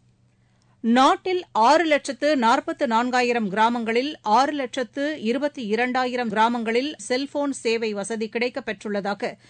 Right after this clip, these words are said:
மத்திய தொலைத்தொடர்புத்துறை இணையமைச்சர் திரு பெம்மசானி சந்திரசேகர் தெரிவித்துள்ளார். மாநிலங்களவையில் கேள்வி நேரத்தின் போது இதனை தெரிவித்த அவர், நாட்டில் ஊரக மற்றும் மலைப்பகுதிகளில் செல்போன் கோபுரங்களை நிறுவுவதன் மூலம்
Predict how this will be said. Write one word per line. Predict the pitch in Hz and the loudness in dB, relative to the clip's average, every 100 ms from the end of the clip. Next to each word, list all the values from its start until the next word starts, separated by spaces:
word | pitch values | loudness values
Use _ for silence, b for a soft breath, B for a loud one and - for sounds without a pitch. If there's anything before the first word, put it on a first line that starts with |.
| b b | b b
மத்திய | 226 262 339 330 - | 2 2 -2 -6 -4
தொலைத்தொடர்புத்துறை | 254 285 277 247 233 226 226 226 | -2 -2 -4 -6 -4 -6 -4 -4
இணையமைச்சர் | 202 220 226 214 208 262 277 b b b | -4 -6 -6 -6 -4 -6 -6 b b b
திரு | 277 254 180 | 2 2 2
பெம்மசானி | 247 254 277 277 269 254 | -2 0 0 -2 -4 -6
சந்திரசேகர் | 220 220 226 220 220 370 | -6 -6 -6 -6 -6 -6
தெரிவித்துள்ளார். | 254 202 180 202 196 165 - b b b | -4 -4 -6 -4 -4 -6 -12 b b b
மாநிலங்களவையில் | 220 254 330 392 370 302 269 269 311 | 4 6 6 2 -2 -2 -2 -2 -4
கேள்வி | - 269 294 294 | -2 0 0 0
நேரத்தின் | 262 254 262 247 | -2 -4 -4 -4
போது | 262 277 262 | -4 -4 -2
இதனை | 226 247 240 | -2 -2 -4
தெரிவித்த | 226 220 233 190 | -4 -4 -4 -4
அவர், | 180 226 151 - b b 202 | -2 -2 -4 -12 b b 0
நாட்டில் | 226 254 277 302 381 208 | 4 4 2 -4 -6 -2
ஊரக | 233 302 285 349 | 2 2 2 0
மற்றும் | 294 - 220 | -4 -4 -4
மலைப்பகுதிகளில் | 226 262 269 233 233 233 247 277 | -2 -4 -4 -4 -2 0 -2 -2
செல்போன் | - 269 302 - 330 294 | -4 -2 -2 -4 -4 -2
கோபுரங்களை | 220 240 254 240 247 254 | 0 0 -2 -2 -2 -2
நிறுவுவதன் | 214 220 247 233 220 190 | 0 0 0 -4 -4 -4
மூலம் | 214 254 | -4 -4